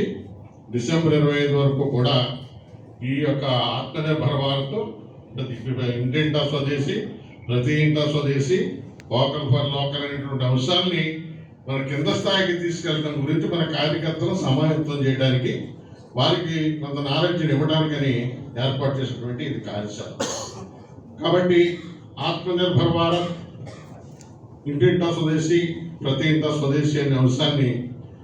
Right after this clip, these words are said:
మనం ప్ర-, అసలు ఆ, ఆ ఆత్మనిర్భర భారత్ అనే అంశాన్ని ప్రధానంగా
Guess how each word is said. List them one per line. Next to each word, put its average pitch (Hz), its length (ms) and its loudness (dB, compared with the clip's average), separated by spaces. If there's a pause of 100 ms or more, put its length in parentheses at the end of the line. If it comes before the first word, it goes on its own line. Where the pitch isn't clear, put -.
(240)
మనం 147 200 4 (720)
ప్ర-, 139 160 2 (100)
అసలు 156 260 4
ఆ, - 20 4 (200)
ఆ - 20 -2 (180)
ఆత్మనిర్భర 180 600 4 (120)
భారత్ 175 340 0
అనే 170 140 2 (160)
అంశాన్ని 151 540 0 (560)
ప్రధానంగా 165 540 4